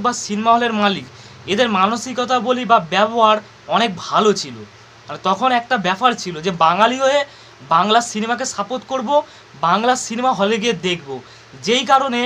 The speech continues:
ওই সালমান খানের যে, আহ, রেডি বলে যে সিনেমাটা, রেডি কিন্তু পূর্ব মেদিনীপুরে তেমন শো পায়নি,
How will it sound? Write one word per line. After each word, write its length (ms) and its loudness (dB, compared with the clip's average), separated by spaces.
ওই 100 -2
সালমান 380 0
খানের 220 -4
যে, 40 -10
আহ, 80 -20
রেডি 260 -2
বলে 180 0
যে 60 -4
সিনেমাটা, 400 0
রেডি 180 0
কিন্তু 160 -8
পূর্ব 180 -6
মেদিনীপুরে 440 -4
তেমন 220 0
শো 100 0
পায়নি, 360 2